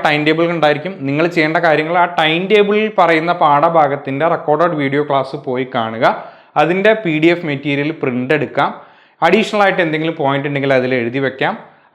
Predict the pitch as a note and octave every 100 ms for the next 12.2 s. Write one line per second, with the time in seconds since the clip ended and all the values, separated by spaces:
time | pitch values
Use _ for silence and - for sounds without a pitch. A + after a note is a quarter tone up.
0 | C#3 F3+ A3+ A#3+ G3 E3+ E3 - F#3+ D#3+
1 | F3 F#3+ F3+ F3 F3+ E3+ D3 D#3+ D#3+ E3+
2 | C#3 C#3+ D3+ D3 C#3+ C#3 C#3 D3 C#3 C3
3 | B2 C#3 C#3 C#3+ B2 C#3+ D#3 E3+ F3+ F#3
4 | F#3+ D3 C3 - C#3 A2+ G#2+ A#2+ D3 F#3+
5 | F#3+ F#3 E3+ F3 D3+ C#3 C#3 A2+ C3+ F3
6 | G#3 G3+ F#3+ E3 D#3+ D3 E3+ F3 F3+ D#3+
7 | D3+ E3 C#3+ D3+ - - - _ - E3+
8 | F#3+ G#3 G#3+ F#3+ C#3 - A2 - F3+ G#3
9 | A3 A#3 G#3 F#3+ F#3 F3+ D#3 D3+ D#3 D#3
10 | D3+ D#3 C#3+ C#3 C#3+ C3 A2 F#3+ B3 -
11 | _ _ _ _ _ F#3 G3+ A#3 B3 C4+
12 | C4+